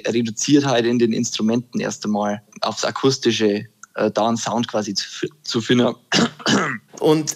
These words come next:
Speaker 2: ähm, diese, äh, ich gehe mal schwer davon aus, dass wenn ihr live auf der Bühne seid, dass das dann wahrscheinlich ein bisschen mehr scheppert und kracht als im Studio.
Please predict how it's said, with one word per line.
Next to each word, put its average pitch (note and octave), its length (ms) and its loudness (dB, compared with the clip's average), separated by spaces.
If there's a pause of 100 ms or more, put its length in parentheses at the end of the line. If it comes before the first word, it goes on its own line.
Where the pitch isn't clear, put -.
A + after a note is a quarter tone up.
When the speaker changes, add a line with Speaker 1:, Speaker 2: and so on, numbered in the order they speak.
Speaker 2:
ähm, C#3+ 380 4 (100)
diese, D#3+ 240 -2
äh, C3+ 720 0 (140)
ich C#3+ 180 -4
gehe E3 140 0
mal D3 200 2
schwer D3 200 0
davon C#3+ 240 0
aus, C#3 160 -2
dass C3+ 160 -4
wenn C3+ 120 -2
ihr B2+ 80 0
live A2 560 -2
auf A2+ 140 -10
der A#2+ 100 -4
Bühne A#2+ 280 -4
seid, A2 200 -2
dass G#2 120 -6
das G2 180 -8
dann G2 160 -4
wahrscheinlich F#2+ 340 -6
ein F2 80 -6
bisschen G2+ 280 -4
mehr G2+ 180 -2
scheppert G2+ 420 -4
und - 160 -10
kracht - 360 -8
als F2+ 160 -6
im E2+ 80 -6
Studio. C#2 440 -10